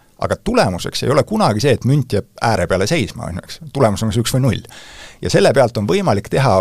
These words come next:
valesid järeldusi. Et kui sa viskad münti kolm korda järjest ja kolm korda järjest tuleb kull, mis tegelikult juhuslikult võib väga lihtsalt juhtuda, on ju, eks, siis sa võid teha sellest, äh, kogemuse baasilt järelduse, et see münt ei ole võrdne, et ta annab rohkem kulli,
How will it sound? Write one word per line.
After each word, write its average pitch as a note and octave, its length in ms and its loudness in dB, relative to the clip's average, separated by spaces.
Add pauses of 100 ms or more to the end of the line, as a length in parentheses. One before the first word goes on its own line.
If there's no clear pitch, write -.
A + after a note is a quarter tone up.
(140)
valesid A2 460 0 (100)
järeldusi. - 540 -2 (160)
Et - 140 -8
kui G#2 100 0
sa A#2 80 4
viskad G#2 300 0
münti F3 340 -2
kolm C3+ 220 2
korda - 260 0
järjest - 360 -2
ja - 60 -12
kolm B2+ 220 4
korda G2+ 240 -2
järjest C3+ 240 -2
tuleb - 220 -8
kull, E3 260 -2 (160)
mis - 200 -6
tegelikult A#2+ 440 -4
juhuslikult B2 500 -2
võib G#2 140 0
väga A2+ 120 0
lihtsalt C3 260 -6
juhtuda, - 340 -6
on - 100 -8
ju, - 80 -12
eks, - 120 -10 (460)
siis G3 200 0
sa A#2+ 100 6
võid D3+ 300 2
teha A2+ 380 2
sellest, - 560 -4
äh, G2 360 0
kogemuse C#3 440 0
baasilt - 300 -4
järelduse, G#2 380 0
et - 80 -4
see A2 100 0
münt - 440 -2 (160)
ei A2+ 180 -2
ole A2+ 200 4
võrdne, - 400 -2 (200)
et - 140 -10 (320)
ta G2+ 100 -2
annab G2 200 -2
rohkem G#2+ 280 -2
kulli, - 240 -4